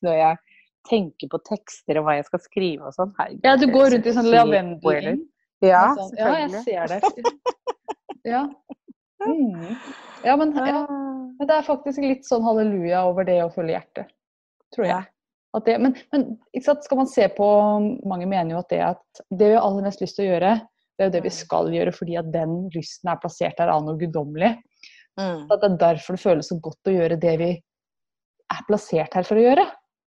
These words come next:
Speaker 1: Mm.
Speaker 2: Og så sliter vi kanskje litt med å følge akkurat den, fordi at det føles så godt, og vi er oppdratt til at, ø, å tjene penger, det er hardt arbeid, og man skal
Speaker 1: Mm.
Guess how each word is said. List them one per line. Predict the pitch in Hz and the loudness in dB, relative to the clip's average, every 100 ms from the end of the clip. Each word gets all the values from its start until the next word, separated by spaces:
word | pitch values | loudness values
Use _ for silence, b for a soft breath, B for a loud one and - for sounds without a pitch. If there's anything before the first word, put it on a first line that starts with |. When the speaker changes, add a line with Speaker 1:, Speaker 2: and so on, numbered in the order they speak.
| - | -16
Speaker 1:
Mm. | 233 196 151 139 | -10 -8 -8 -2
Speaker 2:
Og | 220 | -2
så | 226 - | 0 -4
sliter | - 185 160 175 | -2 0 0 0
vi | 226 | 0
kanskje | 277 247 | 0 2
litt | 202 - | 0 0
med | 202 | -4
å | 196 | -4
følge | - 190 147 143 151 - | -2 0 0 -4 -6 -8
akkurat | - - 175 175 | -10 -6 -4 -2
den, | 233 240 | 0 0
fordi | - 220 180 - 160 160 | 0 -2 -2 -8 -6 -6
at | 170 - | -6 -8
det | |
føles | 185 190 160 151 160 | -6 -2 -2 -4 -6
så | 180 165 | -8 -4
godt, | 202 - | -4 -2
og | 208 | 0
vi | 185 | 2
er | 165 | 0
oppdratt | 165 165 165 | -2 -6 -2
til | 170 | -2
at, | 170 - _ b b b b b _ _ _ - | -2 -4 _ b b b b b _ _ _ -12
ø, | - - - | -8 -8 -8
å | 180 | -2
tjene | 190 170 | -2 -2
penger, | 196 180 214 185 | -2 0 0 2
det | 156 | 2
er | 156 - _ - - | 2 -4 _ -14 -8
hardt | 220 | -4
arbeid, | 180 - - - - _ _ | -2 -2 -2 -4 -8 _ _
og | 180 | -6
man | 180 170 | -4 -6
skal | - 165 165 170 | -6 -2 -2 -2
Speaker 1:
Mm. | 160 156 151 | -8 -14 -16